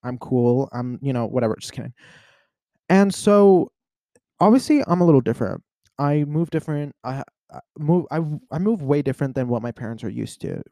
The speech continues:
from raising their kids. And their kids listened a lot more because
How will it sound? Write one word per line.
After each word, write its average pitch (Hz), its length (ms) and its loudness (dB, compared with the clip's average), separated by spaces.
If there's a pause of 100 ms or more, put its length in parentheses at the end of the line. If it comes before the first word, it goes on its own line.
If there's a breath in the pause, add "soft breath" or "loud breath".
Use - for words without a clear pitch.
from 131 200 -6
raising 120 340 -8
their 117 160 -2
kids. - 500 -14 (520 soft breath)
And 180 440 2
their 170 240 2
kids - 400 -10
listened 135 520 -6
a 123 60 -2
lot 117 200 -6
more 117 400 -10
because 123 840 -10